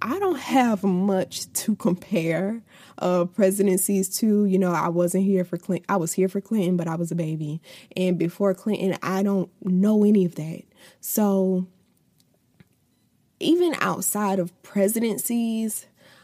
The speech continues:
America has never really shown me that people that look like me were equal here. So, like, yeah, we could go to the same schools. Yeah, we can go to the same hospitals. Yeah, we can eat at the same restaurants now.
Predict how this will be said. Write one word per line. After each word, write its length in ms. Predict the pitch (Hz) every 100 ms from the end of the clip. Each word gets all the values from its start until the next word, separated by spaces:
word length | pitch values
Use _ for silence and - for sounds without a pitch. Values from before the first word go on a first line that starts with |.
| _ _ _ -
America 480 | 202 214 269 285 262
has 260 | 220 196
never 340 | 175 190 190 190
really 280 | 196 190 180
shown 480 | - 214 214 190
me 400 | 196 214 160 190 - - - -
that 380 | 190 180 175 -
people 640 | 233 233 220 208 196 - -
that 300 | 185 170 185
look 360 | 190 190 202 -
like 240 | 208 202
me 420 | 208 208 220 240 -
were 260 | 196 190 190
equal 280 | 196 170
here. 380 | 175 - 185 190 _ _ _ _ _ _ _ _ -
So, 220 | 247 220
like, 320 | 220 196 185 -
yeah, 440 | 170 220 233 233 226
we 180 | 214
could 140 | 214 196
go 160 | 190
to 100 | 190
the 100 | 190
same 280 | 190 190 180
schools. 680 | - 214 202 208 202 190 190
Yeah, 360 | 196 196 202 202
we 180 | 190
can 160 | 185 185
go 160 | 180 180
to 100 | 180
the 140 | 175
same 240 | - 160
hospitals. 800 | 185 196 196 - 196 185 180 180
Yeah, 300 | 196 202 196
we 140 | 196 185
can 120 | 180
eat 180 | 180 180
at 140 | 165
the 60 | 175
same 260 | 175 165
restaurants 560 | 175 180 180 180 175 175
now. 340 | 175 175 180